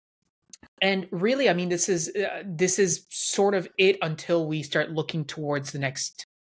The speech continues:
the next season, right, in twenty twenty-four. And so we'll talk a little bit about what we're looking to do with this off season in terms of, in terms of our, our gear and kit and stuff. Not that we're gonna take a break from the podcast. There's just lots to talk about. Lots of people <laughs> around the world playing Airsoft as well, but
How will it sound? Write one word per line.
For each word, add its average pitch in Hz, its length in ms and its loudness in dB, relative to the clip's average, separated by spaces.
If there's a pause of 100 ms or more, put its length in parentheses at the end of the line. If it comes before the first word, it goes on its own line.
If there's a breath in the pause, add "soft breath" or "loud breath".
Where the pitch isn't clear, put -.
the 156 120 0
next 139 220 0
season, 156 360 0
right, 131 180 0
in 143 80 -6
twenty 135 260 -6
twenty-four. 147 760 -2 (440 loud breath)
And 190 160 2
so 175 360 4 (300)
we'll 190 140 0
talk 208 240 2
a 220 60 0
little 185 160 4
bit 160 160 2
about 151 340 0
what 156 180 -4
we're 160 200 -2
looking 156 360 -4
to 143 100 -4
do 143 300 0
with 143 280 -2
this 131 220 -2
off 151 180 2
season 196 440 2
in 147 120 -2
terms 139 300 -2
of, 131 180 -2
in 139 100 -8
terms 143 240 -8
of 127 80 -8
our, 131 140 0
our 131 280 -10
gear 143 280 -2
and 139 120 -8
kit - 160 -16
and 165 100 -18
stuff. - 440 -14
Not 190 120 4
that 190 120 4
we're 180 120 2
gonna 170 120 0
take 170 200 -2
a 160 40 -8
break 156 200 -2
from - 120 -16
the 139 60 -14
podcast. 160 420 0
There's 143 160 -10
just - 140 -12
lots 143 240 -4
to - 160 -20
talk 175 240 -6
about. 170 200 -2 (280 soft breath)
Lots 185 180 4
of 180 60 -8
people 185 300 0
<laughs> - 0 -
around 175 220 4
the 160 80 -2
world 165 240 -2
playing 147 220 -4
Airsoft 147 480 -2
as 139 100 -10
well, 147 260 4
but 135 200 -2